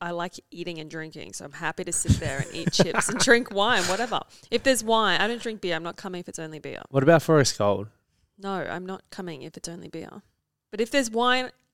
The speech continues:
Speaker 1: I'll be there. Fine, we can make it work. So there's gotta
Speaker 2: You'd
Speaker 1: be
Speaker 2: ha-
Speaker 1: something about shopping that you enjoy and we can incorporate.
Speaker 2: Yeah, you drop me at the sports bar. <laughs>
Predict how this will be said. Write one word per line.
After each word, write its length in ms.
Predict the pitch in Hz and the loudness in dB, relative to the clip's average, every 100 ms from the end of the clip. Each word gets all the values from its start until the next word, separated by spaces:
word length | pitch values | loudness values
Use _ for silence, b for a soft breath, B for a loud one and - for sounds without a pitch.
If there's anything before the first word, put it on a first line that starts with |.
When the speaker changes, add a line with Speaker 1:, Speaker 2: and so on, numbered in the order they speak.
| - | -8
Speaker 1:
I'll 100 | 220 | -4
be 140 | 240 | -4
there. 360 | 214 165 123 175 | -2 -4 -4 -10
Fine, 300 | - 208 180 | -8 -6 -4
we 80 | 165 | -6
can 120 | - | -8
make 180 | 185 180 | -10 -10
it 40 | 175 | -10
work. 400 | 180 165 - - _ _ _ _ _ _ _ | -8 -8 -10 -16 _ _ _ _ _ _ _
So 200 | - 190 | -6 -2
there's 180 | 196 190 | -2 6
gotta 140 | 233 | 8
Speaker 2:
You'd 60 | 170 | 8
Speaker 1:
be 20 | |
Speaker 2:
ha- 60 | 175 | 6
Speaker 1:
something 280 | 233 220 214 | 4 2 2
about 200 | 208 - | 2 2
shopping 400 | - 190 185 170 | 0 0 -2 -6
that 120 | - | -8
you 140 | 165 | -8
enjoy 420 | 165 165 160 151 131 | -8 -6 -4 -4 -4
and 100 | 156 | -8
we 80 | 147 | -12
can 140 | 165 | -14
incorporate. 440 | 156 - 95 - | -14 -14 -14 0
Speaker 2:
Yeah, 100 | 165 | 6
you 220 | 123 127 139 | 6 6 4
drop 240 | 143 156 | 4 2
me 80 | 156 | 2
at 60 | |
the 60 | 143 | 0
sports 360 | - 156 170 - | 2 4 4 4
bar. 220 | 131 | 2
<laughs> 60 | 90 | 2